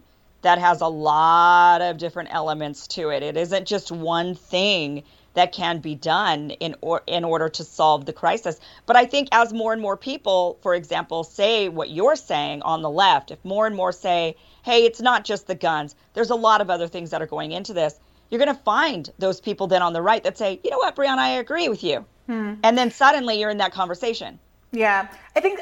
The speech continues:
Speaker 2: a really key thing, and I've been working on this myself, is that when someone who is maybe ideologically opposed to you proposes a solution,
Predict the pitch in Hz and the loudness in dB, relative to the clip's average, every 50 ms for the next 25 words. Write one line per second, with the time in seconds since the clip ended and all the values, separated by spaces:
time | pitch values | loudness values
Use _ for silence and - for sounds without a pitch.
0 | 392 - 277 285 254 320 359 381 370 - - 302 269 269 254 233 233 226 226 226 | -6 -2 -2 -2 0 0 0 0 0 -2 -6 -6 -2 -2 0 0 2 0 0 0
1 | 220 - - - 254 240 233 233 226 226 220 220 208 190 190 190 190 196 185 180 | -2 -6 -6 -4 -2 0 0 -2 -2 -2 -4 -4 -2 -2 -2 -4 -4 -8 -8 -8
2 | 170 - - 202 202 180 175 180 - - - 220 208 247 240 240 - 214 233 247 | -8 -4 -2 0 0 0 0 -2 -4 -2 -4 -2 0 0 -2 -2 -4 -6 -4 -2
3 | 247 240 226 285 277 277 269 262 262 240 220 208 220 - 220 214 202 208 - - | -2 -2 0 0 0 0 0 0 2 0 0 -2 -2 -6 -8 -6 -4 -2 -2 -2
4 | 190 190 196 180 185 185 185 185 196 185 185 180 180 180 - 254 269 302 339 330 | -2 -2 -4 -2 0 0 0 0 -2 -6 -8 -8 -8 -2 -2 0 0 0 -2 -6
5 | - - 247 208 190 185 180 185 185 170 - - _ _ - 240 202 233 226 220 | -10 -12 -12 -10 -8 -6 -6 -6 -6 -8 -8 -14 _ _ -4 -4 0 0 -2 0
6 | 220 208 196 196 190 - 214 196 196 208 233 220 - - 190 180 165 175 | 0 -2 -4 -4 -8 -10 -8 -4 -4 -4 -4 -4 -4 -4 -2 -2 -2 -4